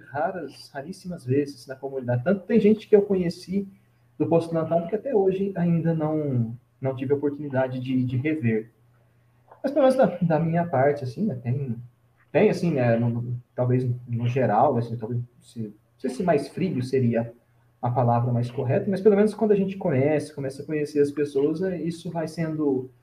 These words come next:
quebrado, né? Isso, isso vai sendo quebrado.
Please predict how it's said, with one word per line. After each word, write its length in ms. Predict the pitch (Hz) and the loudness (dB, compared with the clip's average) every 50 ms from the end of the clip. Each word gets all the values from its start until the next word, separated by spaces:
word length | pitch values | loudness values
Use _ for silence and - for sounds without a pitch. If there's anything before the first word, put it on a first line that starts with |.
| _ _ _ _ _ _ - | _ _ _ _ _ _ 8
quebrado, 560 | - 208 135 123 117 120 117 113 117 120 - | 8 8 8 8 6 6 6 4 4 0 0
né? 120 | 202 - - - - _ _ _ _ _ _ _ _ _ _ _ _ _ _ _ _ - 135 | -2 -4 -8 -12 -18 _ _ _ _ _ _ _ _ _ _ _ _ _ _ _ _ -20 -20
Isso, 180 | 123 - - | -16 -12 -8
isso 380 | 135 131 127 123 120 120 - 123 | -8 -6 -4 -4 -6 -6 -6 -4
vai 80 | 127 123 | -6 -6
sendo 180 | - 123 120 120 | -4 -6 -8 -8
quebrado. 460 | - 147 139 120 107 107 104 104 - | -8 -8 -6 -4 -4 -4 -4 -4 -8